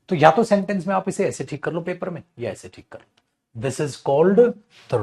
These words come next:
real power of comma। ऐसे तो गलत हो जाएगा, रोहन सोहन की पत्नी, नहीं, नहीं, कोमा लगा दो। तो या तो आप पेपर में उसे कोमा लगा के ठीक कर सकते हैं, या this is called power of comma।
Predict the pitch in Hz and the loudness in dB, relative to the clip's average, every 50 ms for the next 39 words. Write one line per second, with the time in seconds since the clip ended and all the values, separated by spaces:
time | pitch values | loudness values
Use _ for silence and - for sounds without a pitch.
0 | 98 92 107 139 160 175 185 190 190 190 185 123 120 117 117 127 123 - - - | -2 -2 0 2 6 6 6 6 6 6 6 6 6 4 2 -2 -6 -8 -8 -8
1 | 104 104 - - - - 160 156 - 214 226 233 240 254 269 269 262 233 220 208 | -6 -6 -6 -4 0 2 4 4 6 6 8 10 12 12 12 10 10 10 8 8
2 | 202 196 196 - - - _ _ _ _ _ _ _ - - - 180 190 190 240 | 8 6 4 0 -6 -18 _ _ _ _ _ _ _ -6 4 8 10 12 12 12
3 | 233 - 220 220 208 202 202 190 180 196 190 - 180 180 185 - 165 196 185 160 | 12 10 8 8 6 6 4 2 0 -2 -4 -4 -6 -10 -8 -4 -4 -4 -4 -4
4 | - - _ _ _ - 131 143 156 127 98 87 - _ _ _ _ _ _ _ | -8 -12 _ _ _ -6 -6 -6 -6 -6 -8 -12 -16 _ _ _ _ _ _ _
5 | _ _ _ _ _ _ _ _ _ - 147 131 139 143 151 147 202 202 202 202 | _ _ _ _ _ _ _ _ _ -10 -2 2 4 4 6 8 8 8 8 6
6 | 196 180 165 170 175 175 175 185 180 180 - 196 185 - 123 113 117 120 131 131 | 4 -2 0 2 2 2 2 2 2 0 0 -4 -4 -4 -4 -2 -2 -2 -2 -2
7 | 139 135 131 147 - - 135 - - 135 - - 135 - _ - 131 127 139 _ | -2 -4 -4 -6 -10 -12 -12 -12 -10 -10 -10 -10 -12 -14 _ -16 -16 -16 -18 _
8 | _ _ _ _ _ _ _ _ _ - 113 120 127 123 - _ _ _ _ - | _ _ _ _ _ _ _ _ _ -8 -6 -6 -6 -8 -12 _ _ _ _ -18
9 | - - _ _ _ _ _ _ _ _ _ 123 120 - 131 123 - - 123 120 | -18 -18 _ _ _ _ _ _ _ _ _ -14 -14 -12 -14 -14 -12 -10 -10 -10
10 | 117 113 117 - 104 101 98 95 95 _ - - - _ | -10 -10 -8 -8 -8 -8 -10 -14 -18 _ -20 -20 -20 _